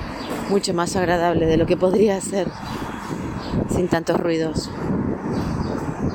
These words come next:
Pero también te dije que este era mi momento de, de intimidad,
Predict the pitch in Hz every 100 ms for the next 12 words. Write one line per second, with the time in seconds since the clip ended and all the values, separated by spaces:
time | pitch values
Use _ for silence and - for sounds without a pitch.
0 | - - - - - - 170 175 185 202
1 | 196 190 196 185 175 - 185 175 165 156
2 | 156 180 - 156 160 151 147 - - 175
3 | 160 170 160 170